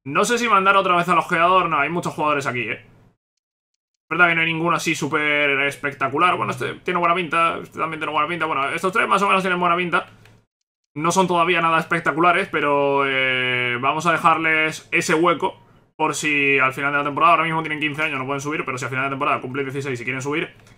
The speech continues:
pues oye, mejor tener ese hueco y poder, poder subirlos. Se ha acabado el mercado, hemos llegado al mes de febrero y con eso vamos a dejar este episodio de hoy. Simplemente ver la clasificación, somos líderes, con sesenta puntos, lo mismo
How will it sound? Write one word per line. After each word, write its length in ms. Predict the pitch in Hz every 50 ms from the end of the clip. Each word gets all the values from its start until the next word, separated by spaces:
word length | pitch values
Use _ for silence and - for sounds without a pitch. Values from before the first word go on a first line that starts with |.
| _ _ _ _ -
pues 120 | 127 123
oye, 140 | 131 120 117
mejor 240 | 117 113 127 135 123
tener 180 | 120 123 123 120
ese 140 | 120 123
hueco 380 | 113 113 123 120 123 - - - _ _ _ _ _ _ _ _ -
y 360 | 143 143 139 135 131 127 123
poder, 760 | 127 127 123 123 127 127 127 127 127 123 120 120 117 117 117
poder 280 | - 120 120 120 120 120
subirlos. 520 | 127 117 113 117 104 104 101 95 - - - - _ _ _ _ _ _ _ _ _ _ _ _ _ -
Se 120 | - 196 202
ha 60 | 190
acabado 280 | 185 170 165 160 156
el 60 | 151 156
mercado, 500 | 156 156 151 - 233 240 254 262 254 240
hemos 200 | 208 196 185 180
llegado 200 | 175 170 165 160
al 100 | 156 156
mes 200 | 160 156 151 143
de 120 | 156 151
febrero 640 | - 165 160 185 214 214 214 220 220 220 202 - - - -
y 160 | 151 147 143
con 200 | - 143 139 147
eso 460 | 151 151 143 127 165 170 175 170 151 135
vamos 260 | 143 147 143 139 143
a 60 | 147
dejar 460 | 139 131 - 143 139 139 139 - - -
este 420 | 123 123 123 - 139 135 - 123
episodio 540 | 123 104 - - 127 123 127 131 135 123 - -
de 140 | - 107 113
hoy. 240 | 117 113 101 92 - - - - - _ _ _ _ _ _ _ _ _ _ _ -
Simplemente 340 | 156 151 151 151 165 175 196
ver 120 | 185 180
la 100 | 175 175
clasificación, 520 | 175 170 170 165 165 156 160 175 247 269 180
somos 220 | 196 254 269 -
líderes, 640 | 277 302 247 175 113 95 - - - - - - - -
con 200 | - 202 247 254
sesenta 400 | - 202 175 202 233 247 233 202
puntos, 220 | 190 233 247 220 185
lo 60 | 165
mismo 180 | 165 202 233